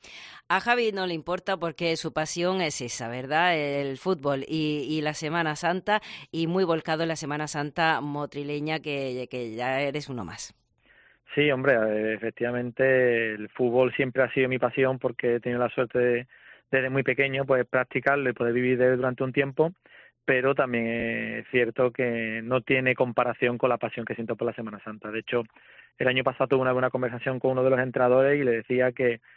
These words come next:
Speaker 2: lo que me da la Semana Santa no me la da nunca el fútbol, así que si tuviera que elegir, desgraciadamente, eh, no tenía ninguna duda que,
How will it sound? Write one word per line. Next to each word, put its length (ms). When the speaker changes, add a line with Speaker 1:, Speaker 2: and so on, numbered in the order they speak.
Speaker 2:
lo 220
que 180
me 160
da 120
la 120
Semana 360
Santa 520
no 100
me 60
la 80
da 80
nunca 240
el 60
fútbol, 300
así 180
que 160
si 100
tuviera 320
que 120
elegir, 380
desgraciadamente, 840
eh, 160
no 120
tenía 280
ninguna 300
duda 260
que, 360